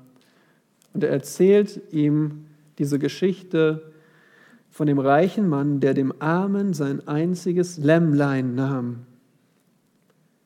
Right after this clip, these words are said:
Da entbrannte der Zorn Davids sehr gegen den Mann. Und was hat David gesagt?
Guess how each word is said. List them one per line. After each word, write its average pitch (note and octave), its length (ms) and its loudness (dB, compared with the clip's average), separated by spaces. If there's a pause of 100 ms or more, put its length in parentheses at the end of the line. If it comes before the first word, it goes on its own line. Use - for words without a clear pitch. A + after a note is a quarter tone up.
(1800)
Da C3+ 500 2 (220)
entbrannte C#3 960 2
der C3+ 220 -4
Zorn C3 400 -4
Davids C3+ 560 -4
sehr C#3 720 4 (760)
gegen C#3 260 0
den D3+ 200 4
Mann. B2 360 0 (1500)
Und C#3 80 -6
was C#3 140 -2
hat C#3 120 0
David D3+ 300 4
gesagt? D#3+ 640 -2